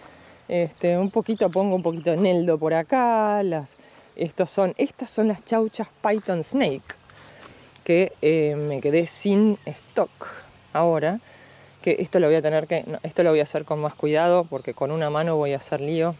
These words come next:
y son plantas que no quiero que se me vayan a quebrar. Este, unas sandías por acá que van a col-,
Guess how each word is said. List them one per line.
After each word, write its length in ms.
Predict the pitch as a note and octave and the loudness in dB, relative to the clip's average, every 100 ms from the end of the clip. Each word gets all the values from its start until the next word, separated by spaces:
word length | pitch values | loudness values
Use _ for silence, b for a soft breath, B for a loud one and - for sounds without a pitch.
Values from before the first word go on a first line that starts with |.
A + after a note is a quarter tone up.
| - - - | -14 -18 -16
y 60 | |
son 220 | - D#3 C#3+ | -10 -8 -6
plantas 340 | D3 D3+ D3+ | -4 -4 -6
que 200 | - C#3 - | -6 -8 -8
no 260 | D#3 E3+ D#3+ | -8 -6 -6
quiero 220 | E3+ E3 | -4 -4
que 80 | C#3+ | -6
se 120 | - | -8
me 80 | D3 | -6
vayan 260 | D3 D3+ | -6 -6
a 60 | C#3 | -8
quebrar. 340 | C#3+ B2+ A#2+ - B B B B B B B B B - | -6 -6 -8 -12 B B B B B B B B B -6
Este, 800 | E3+ D#3+ C#3+ - E3 D#3 D3+ D3 | -4 -4 -4 -2 0 2 0 -2
unas 260 | D#3 F3 D#3 | -2 -4 -4
sandías 520 | E3+ E3 A3 A3 F#3+ | -4 -2 0 0 0
por 160 | - F3+ | 0 0
acá 280 | E3+ A#3 B3 | 0 -2 -2
que 120 | F3+ | -2
van 180 | D#3 D#3 | -2 -4
a 100 | C#3+ | -8
col-, 400 | - C#3+ C#3+ | -6 -4 -4